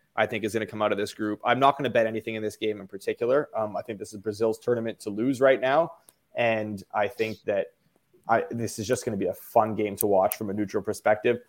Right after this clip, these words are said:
The one thing I would keep an eye on from here is if Switzerland do take care of business tomorrow as expected and Serbia lose to Brazil as expected, you're probably gonna get a bit of a better price on Serbia to advance in the group as well. So if you wanted to add on to that, something like that, I think that would be another,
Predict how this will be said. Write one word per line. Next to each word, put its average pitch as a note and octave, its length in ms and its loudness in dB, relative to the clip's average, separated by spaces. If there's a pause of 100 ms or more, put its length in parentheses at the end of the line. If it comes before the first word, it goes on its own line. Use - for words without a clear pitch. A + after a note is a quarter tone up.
(160)
The C3 80 4
one D3 200 6
thing F#3+ 140 4
I E3+ 100 12
would C#3 340 6
keep C#3+ 200 2
an B2+ 80 4
eye B2 180 6
on C3+ 240 4
from C3+ 200 -6
here C3+ 260 6
is A2 300 -2
if B2+ 180 2 (140)
Switzerland B2+ 480 0
do B2 120 0
take B2 220 -2
care A#2 160 4
of G#2+ 80 -2
business A2+ 300 2
tomorrow G#2+ 320 0
as G#2 120 0
expected G#2+ 580 0
and G#2 160 -8
Serbia A2 360 0
lose G#2 280 -4
to - 100 -16
Brazil A#2 640 4
as A2+ 180 2
expected, C#3 540 0 (580)
you're A#2 120 0
probably E3 380 8
gonna C3+ 180 6
get A#2 140 4
a A2 40 2
bit G#2+ 140 0
of G#2+ 80 -2
a G#2 40 0
better G#2 240 2
price G#2 540 0
on G#2+ 280 0
Serbia G#2+ 360 0
to - 120 -6
advance A2 340 -2
in A2 60 -12
the G#2+ 60 -6
group A#2 180 -2
as A2+ 120 -2
well. B2+ 200 10
So - 100 -4
if G#2+ 80 -4
you A#2 60 0
wanted G#2+ 220 2
to G#2 140 -2
add A2 120 2
on A#2+ 180 4
to C3 80 -6
that, B2 280 6
something - 260 -6
like A#2 160 0
that, A#2 200 4
I A#2 40 2
think A2+ 200 -6
that A#2 100 2
would G#2+ 120 0
be A2 100 0
another, A2 400 0